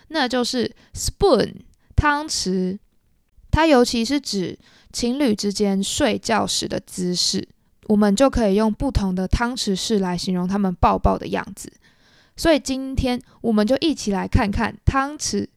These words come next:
可以变化出什么样的抱抱花样咯。如果我们要特定形容情侣在床上依偎在一起的拥抱，可以用spooning，S P O O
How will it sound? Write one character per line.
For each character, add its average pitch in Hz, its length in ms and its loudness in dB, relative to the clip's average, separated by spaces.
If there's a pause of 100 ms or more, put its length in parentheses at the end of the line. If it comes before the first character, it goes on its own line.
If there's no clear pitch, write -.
可 240 140 0
以 220 60 2
变 214 240 2
化 220 160 4
出 208 220 -2
什 202 240 -2
么 196 120 -2
样 214 140 2
的 190 140 0
抱 202 240 4
抱 202 300 4
花 208 240 4
样 226 180 4
咯。 202 280 4 (920)
如 254 160 6
果 359 340 6
我 220 140 2
们 214 120 4
要 285 200 2
特 285 260 2
定 233 240 0
形 185 240 0
容 185 160 -2
情 190 340 -2
侣 - 220 2
在 214 220 0
床 180 400 -2
上 208 320 -2
依 202 180 0
偎 196 220 2
在 196 180 -4
一 196 80 0
起 196 140 -6
的 - 100 -4
拥 190 220 -2 (120)
抱， - 200 2 (340)
可 269 160 6
以 240 100 8
用 247 220 4
spooning，S - 1400 0
P 262 240 0
O 220 200 6
O 214 240 6